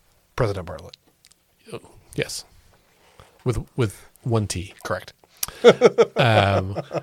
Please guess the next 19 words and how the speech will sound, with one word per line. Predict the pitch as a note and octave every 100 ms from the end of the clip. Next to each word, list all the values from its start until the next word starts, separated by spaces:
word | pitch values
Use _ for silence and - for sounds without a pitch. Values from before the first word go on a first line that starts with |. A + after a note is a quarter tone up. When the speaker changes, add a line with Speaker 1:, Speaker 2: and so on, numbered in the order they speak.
| - D3 - -
Speaker 2:
that's | G#2 -
great. | B2+
I | G#2+
have | G#2+
my | A2+ A2+
Bartlett | A#2+ A#2 A2+
for | - A#2
America | A2+ A#2 C3 B2
coffee | - D#3 E3+
mug | G3+ F#2 F3+ -
<laughs> |
right | F#3 A#2
outside | B2 - C3
the | A#2
room | C3+ G#2+
here. | F2 D#2 - - -
All | A#2 - _ _ _ - - - - D#3+
right. | B2+
Well, | B2 C3+ C3+